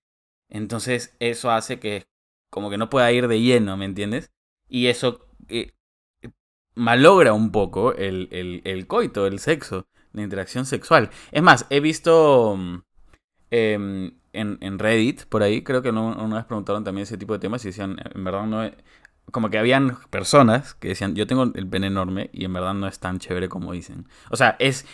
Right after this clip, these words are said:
es bien porno, claro, tú lo ves y es, es, es un pene porno. Al igual que hay tetas porno, que son tetas enormes, ¿no?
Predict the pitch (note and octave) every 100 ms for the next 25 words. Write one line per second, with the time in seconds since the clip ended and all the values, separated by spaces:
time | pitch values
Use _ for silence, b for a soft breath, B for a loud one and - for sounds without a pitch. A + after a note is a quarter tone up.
0 | B - B2+ A2 C3+ D#3+ C#3 C#3 D#3 G2+
1 | F#2 - C3 B2+ E2+ - B2 A2+ B2 F#2
2 | F#2+ - G2 G2 - - - G2+ F#2 B2
3 | G#2+ - F2+ F2+ A#2+ C#3+ C#3 C#3 C3 B2+
4 | B2+ A2+ A#2 - A2 G2 - - G#2 F#2
5 | G2+ G2+ F#2 F#2+ - G2